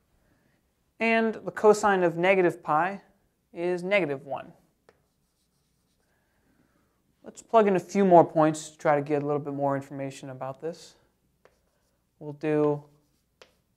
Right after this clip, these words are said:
three halves pi and one half pi. So if we plug in one half pi, so we get cosine of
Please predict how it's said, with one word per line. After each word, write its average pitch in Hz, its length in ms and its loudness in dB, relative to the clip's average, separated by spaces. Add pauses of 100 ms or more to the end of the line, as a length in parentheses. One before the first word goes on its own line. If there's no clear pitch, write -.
(760)
three 180 240 0
halves 180 440 -2
pi 175 560 -2 (1120)
and 147 400 0
one 147 140 4
half - 360 -12
pi. - 280 -12 (1700)
So 156 60 -18
if 143 80 -18
we 147 80 -14
plug 180 380 0
in 160 360 0 (1800)
one 156 140 -14
half 147 300 -14
pi, 143 440 -10 (400)
so - 120 -20
we 160 60 -20
get - 300 -16 (720)
cosine 151 760 -6 (160)
of 131 680 -10